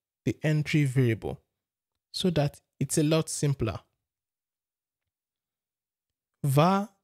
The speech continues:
as you can see, makes the code look simpler and easy on the eyes, so you don't have to state the type of the entry variable.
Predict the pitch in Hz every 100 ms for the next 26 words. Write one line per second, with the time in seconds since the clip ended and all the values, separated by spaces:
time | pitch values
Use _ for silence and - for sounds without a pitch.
0 | _ 135 - 143 139 135 - 185 147 -
1 | - 160 - - 139 - 160 151 147 147
2 | 139 - _ - - 214 202 226 196 196
3 | - _ _ _ _ _ _ 147 143 139
4 | 139 - _ 185 175 175 180 - 131 123
5 | 135 127 76 - - - _ _ _ -
6 | - 143 135 131 156 165 143 143 - 131
7 | - 156 151 - - _ _ _ _ _
8 | _ _ 131 - - 139 135 - - _
9 | - 127 - 131 143 135 147 139 - 127
10 | 117 82 -